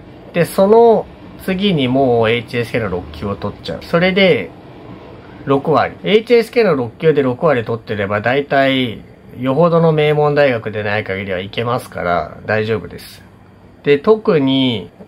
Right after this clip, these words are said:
鬼門が、リスニングとライティングだと思います。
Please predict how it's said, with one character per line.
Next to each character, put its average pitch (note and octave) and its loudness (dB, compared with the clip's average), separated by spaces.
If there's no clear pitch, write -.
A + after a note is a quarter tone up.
鬼 E3+ 2
門 E3+ 4
が、 D3+ 2
リ D3 0
ス F3 -2
ニ E3 6
ン D#3+ 4
グ D3 4
と C#3 4
ラ A#2+ 4
イ A#2+ -4
テ C3 -6
ィ - -4
ン - -4
グ A#2+ 0
だ G#2+ 0
と - -12
思 G2+ -10
い F#2+ -8
ま D#2+ -10
す。 - -20